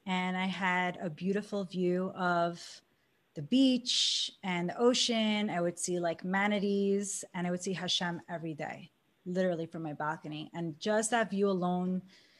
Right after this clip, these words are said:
gave me my own relationship with Hashem, especially after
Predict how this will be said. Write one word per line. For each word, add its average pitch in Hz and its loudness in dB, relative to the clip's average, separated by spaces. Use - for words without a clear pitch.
gave 214 6
me 233 4
my 208 2
own 208 2
relationship 185 0
with 175 -4
Hashem, 190 0
especially 233 4
after 202 2